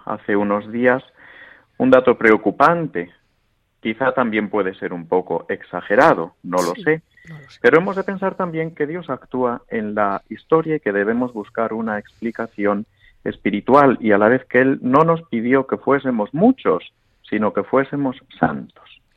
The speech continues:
Speaker 2: Y usted me comentaba que coincidía además con un arzobispo que ha tenido mucho peso en la Iglesia, mm, actual española,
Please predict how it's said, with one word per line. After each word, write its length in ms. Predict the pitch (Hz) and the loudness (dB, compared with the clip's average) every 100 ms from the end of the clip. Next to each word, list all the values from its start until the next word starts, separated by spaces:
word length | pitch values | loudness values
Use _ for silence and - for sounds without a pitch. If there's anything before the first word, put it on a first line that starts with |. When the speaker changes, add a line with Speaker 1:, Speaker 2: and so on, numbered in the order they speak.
| _ _ - _ - - - - - - | _ _ -20 _ -20 -18 -14 -14 -16 -2
Speaker 2:
Y 80 | 180 | 0
usted 220 | - 302 | 4 4
me 100 | 339 | 4
comentaba 640 | - 269 247 269 262 262 233 | 2 4 4 4 4 4 2
que 280 | - 185 - | 0 -4 -2
coincidía 600 | 156 165 - 202 226 196 | -2 -2 0 0 2 2
además 380 | 175 214 220 - | 2 2 2 0
con 160 | 190 | 0
un 200 | 185 190 | 2 2
arzobispo 760 | 185 175 170 190 - 196 170 147 - | 0 0 0 0 0 2 2 0 -2
que 80 | |
ha 20 | 185 | 0
tenido 240 | 185 180 | 2 2
mucho 240 | 185 175 | 0 -2
peso 300 | - 214 196 | 2 2 4
en 80 | 160 | 2
la 60 | 156 | 0
Iglesia, 500 | 160 165 165 156 - | -2 -2 -2 -4 -6
mm, 720 | 180 160 147 143 139 131 131 - | -4 -2 -2 -4 -4 -6 -10 -12
actual 420 | 139 - 170 165 | -12 -4 0 0
española, 640 | 151 - 147 208 190 170 | -2 -6 -4 0 2 0